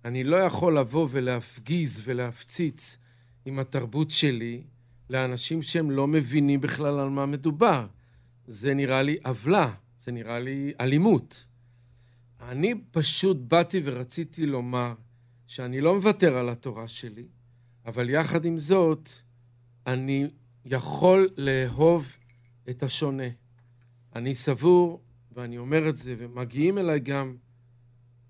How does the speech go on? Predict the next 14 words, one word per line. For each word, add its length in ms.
טרנסים 760
ו- 220
מכל 320
הסוגים 540
של 220
הלהט"ב. 540
ואני 220
מוכרח 300
לומר 240
שאני 320
אוהב 200
אותם 280
אהבת 400
נפש. 520